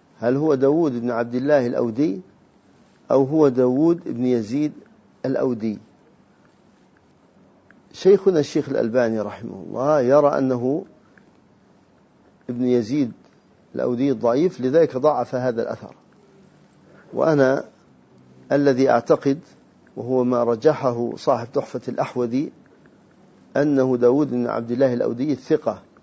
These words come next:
لأنه هو المشهور بالرواية عن الشعبي عند الترمذي، وكذا ابن فضيل مشهور بالرواية عن الأودي الثقة عنده على ما في تهذيب الكمال، لذلك الراجح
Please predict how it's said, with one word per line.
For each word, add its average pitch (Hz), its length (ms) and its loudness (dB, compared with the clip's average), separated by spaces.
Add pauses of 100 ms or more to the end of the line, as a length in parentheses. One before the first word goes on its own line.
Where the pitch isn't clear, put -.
(1600)
لأنه 151 720 2 (320)
هو 165 200 2
المشهور 151 460 2
بالرواية 127 540 4
عن 113 140 -6
الشعبي 127 600 -2 (460)
عند 135 240 0
الترمذي، 113 580 -2 (1160)
وكذا 147 340 4
ابن 135 180 2
فضيل 127 520 0 (220)
مشهور 143 400 -2
بالرواية 131 520 2
عن 120 140 -2
الأودي 127 340 -2
الثقة 143 460 -2 (760)
عنده 123 360 0
على 131 240 2
ما 127 140 2
في 123 180 -8
تهذيب 120 360 -4
الكمال، 113 480 -6 (720)
لذلك 127 440 0
الراجح 151 580 2